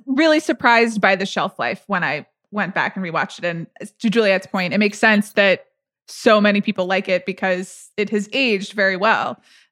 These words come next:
Um, and I also hadn't realized how many times I had watched it, even though I hadn't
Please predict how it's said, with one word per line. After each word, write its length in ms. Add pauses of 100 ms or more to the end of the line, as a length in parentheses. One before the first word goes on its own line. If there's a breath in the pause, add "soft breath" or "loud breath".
Um, 360 (160)
and 220 (220)
I 160
also 260
hadn't 200
realized 280
how 180
many 200
times 300
I 220
had 260
watched 340
it, 180
even 300
though 160
I 80
hadn't 360